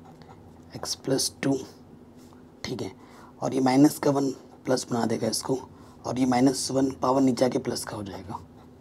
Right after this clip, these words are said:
Plus सी। ये हमें हमारा उत्तर आराम से मिल जाएगा, कोई दिक्कत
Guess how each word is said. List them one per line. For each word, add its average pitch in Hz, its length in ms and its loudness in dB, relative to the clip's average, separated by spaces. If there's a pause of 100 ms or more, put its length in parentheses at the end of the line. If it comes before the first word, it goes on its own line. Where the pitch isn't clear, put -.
(2750)
Plus 120 200 -2
सी। - 220 -6 (2250)
ये 156 280 10
हमें 151 240 10
हमारा 131 340 6
उत्तर 135 300 2
आराम 120 260 4
से - 180 -2 (380)
मिल 123 140 4
जाएगा, 95 400 -6 (960)
कोई 160 120 4
दिक्कत 160 460 6